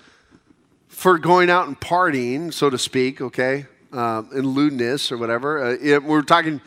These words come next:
figuratively, right? How you think in your heart. I, I, if you set aside time for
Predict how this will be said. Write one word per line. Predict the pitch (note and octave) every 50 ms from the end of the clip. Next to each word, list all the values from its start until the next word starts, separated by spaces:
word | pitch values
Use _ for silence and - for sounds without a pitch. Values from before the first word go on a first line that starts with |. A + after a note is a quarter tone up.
| - - -
figuratively, | - - - G#3 G#3+ D#3+ E3 D3+ B2+ B2 A2 G2 G#2 G2+ G2
right? | F#2+ A2+ A#2+ C3 C#3+ D3 -
How | C3+ C#3 C#3+
you | C#3 C3+ C#3+ C3+
think | B2+ - - D#3 C#3+ C3+ A2+ A#2
in | A#2+ A#2
your | A#2 A#2 A#2 A2+
heart. | A#2+ C#3 C#3+ C3+ A#2 G#2+ F#2+ _ _ _ _ - - - - - - -
I, | F3+
I, | G3 - - G#3 G3 G3+ F#3+ G3
if | - G#3 G3+ G3+ E3+
you | G3 G3
set | F3 - - C4 C4+ D4
aside | C#4+ A3+ - B3+ A#3 G#3+ G3+ E3+ D3
time | - - G3 G3 G#3 G#3+ A3 A3
for | F3+ - - F3+ F3 E3+ E3 D#3+ D3+ C#3+ C#3 B2+